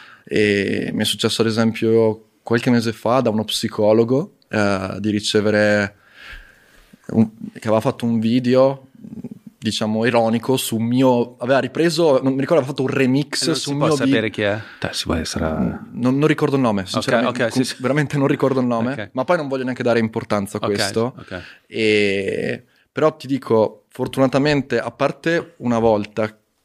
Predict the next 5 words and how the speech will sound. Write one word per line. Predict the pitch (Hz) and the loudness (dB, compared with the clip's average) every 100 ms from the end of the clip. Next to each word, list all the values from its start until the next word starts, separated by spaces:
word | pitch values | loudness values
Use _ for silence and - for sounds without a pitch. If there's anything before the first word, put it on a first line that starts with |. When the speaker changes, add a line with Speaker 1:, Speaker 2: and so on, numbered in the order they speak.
| _ | _
Speaker 1:
dove | - 110 113 120 113 _ _ _ _ _ _ - _ - - | -4 0 4 2 0 _ _ _ _ _ _ -20 _ -8 -4
ho | 104 | -2
proprio | 113 156 | 2 2
sentito | 170 127 120 - | 2 0 -2 -4
una, | 110 104 98 98 92 | -2 0 0 0 -2